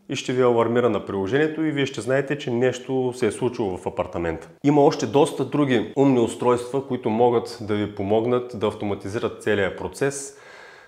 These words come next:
но може би за тях е по-добре да се помисли по-отрано, преди да е завършен апартамента, обзаведен, всички строителни работи да, и монтажни работи да са приключили, защото една от тези джаджи, например, е термостат.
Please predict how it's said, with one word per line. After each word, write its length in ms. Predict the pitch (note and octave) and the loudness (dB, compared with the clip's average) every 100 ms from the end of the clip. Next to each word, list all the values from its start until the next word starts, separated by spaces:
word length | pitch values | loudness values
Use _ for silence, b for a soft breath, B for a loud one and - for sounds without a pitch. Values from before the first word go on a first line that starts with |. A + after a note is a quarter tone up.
| B | B
но 220 | A#2 B2 A#2+ | 0 2 4
може 240 | A#2+ B2 | 4 2
би 100 | A#2+ | 0
за 220 | A2+ G#2 | -2 -2
тях 260 | - C3 B2+ | 2 2 2
е 120 | G#2 | 0
по-добре 340 | A#2+ A#2+ A#2 | 2 2 2
да 80 | B2+ | 2
се 240 | B2+ A#2 - | 0 -4 -4
помисли 680 | G2+ A2 A#2+ C3+ B2+ A#2+ - - - | -2 -2 -2 2 2 2 -4 -12 -4
по-отрано, 720 | - B2 A2+ - G2 F#2 A#2 - - - | 4 6 4 2 2 4 2 -2 -10 -10
преди 220 | G2+ A2+ | -4 0
да 360 | B2 B2 A#2+ A#2 | 4 6 6 4
е 100 | A2 | 0
завършен 680 | F#2+ F#2 - - G#2 F2+ D#2+ - B B B | 0 0 2 2 0 -2 -4 -12 B B B
апартамента, 760 | F#2+ - F#2+ F#2+ F#2 G#2 G#2 | -4 -2 -2 -2 0 0 0
обзаведен, 680 | B2+ B2+ A2 E2+ E2+ A2 A#2+ | 0 0 -2 -4 -2 0 0
всички 280 | A#2 A2+ - | -2 -6 -10
строителни 560 | G#2 A2 A2 A2+ G2+ F#2+ | -10 -6 -4 -2 -2 -2
работи 300 | G2 F#2+ G2 | -2 -4 -4
да, 320 | F2+ F2 E2 D#2+ - G2+ | -2 -2 -4 -8 -12 -8
и 40 | |
монтажни 520 | G2 E2+ G2+ G2 G2 | -6 0 2 2 2
работи 240 | F#2+ F#2+ F2 | 0 0 -4
да 80 | |
са 180 | E2 - | -12 -14
приключили, 440 | - - G2+ - B2+ | -16 -10 -10 -8 -8
защото 680 | G#2+ - A2+ C3+ C#3 - - _ _ _ _ _ - | -6 -4 -2 -2 -4 -6 -20 _ _ _ _ _ -10
една 220 | G#2+ G2 | -2 2
от 160 | G#2+ - | 2 2
тези 280 | G#2+ F#2+ E2+ | -2 -2 0
джаджи, 280 | A2 G2+ A2 | 0 0 0
например, 400 | G2+ G#2 G#2 G#2 | -2 -2 0 0
е 140 | F#2+ | 0
термостат. 680 | F#2+ F2+ F2+ - F2+ - | -2 -2 -4 0 -2 -2